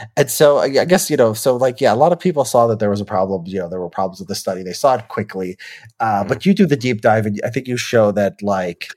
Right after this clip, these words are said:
Speaker 1: the studies they rely on, like, the justification for even doing what they did made
Speaker 2: Oh, yeah.
Speaker 1: no sense. Or the
Speaker 2: It's very
Speaker 1: assumption that
Speaker 2: weak.
Speaker 1: it, you know, even if, like, i-,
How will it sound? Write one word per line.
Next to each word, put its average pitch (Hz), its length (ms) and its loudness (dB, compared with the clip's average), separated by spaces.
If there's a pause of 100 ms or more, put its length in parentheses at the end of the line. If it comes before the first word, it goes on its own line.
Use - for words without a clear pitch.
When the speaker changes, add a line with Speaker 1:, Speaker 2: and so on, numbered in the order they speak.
(260)
Speaker 1:
the 117 80 -4
studies 127 420 0
they 117 120 4
rely 107 360 2
on, 87 140 -4
like, 110 160 -2
the 113 100 -4
justification 117 680 -4
for - 160 -10
even 101 200 -8
doing 104 260 -4
what 92 200 -8
they 80 140 -10
did - 360 -8 (300)
made 117 220 2
Speaker 2:
Oh, 110 60 2
yeah. 82 200 -4
Speaker 1:
no - 160 -6
sense. - 560 -12 (220)
Or 120 220 2
the 110 100 0
Speaker 2:
It's 104 120 -2
very 113 140 6
Speaker 1:
assumption 98 300 -2
that 95 100 -6
Speaker 2:
weak. 98 100 -8
Speaker 1:
it, - 140 -12
you 127 80 -8
know, - 80 0
even 202 240 0
if, - 160 -2
like, 127 160 -2
i-, 147 100 -4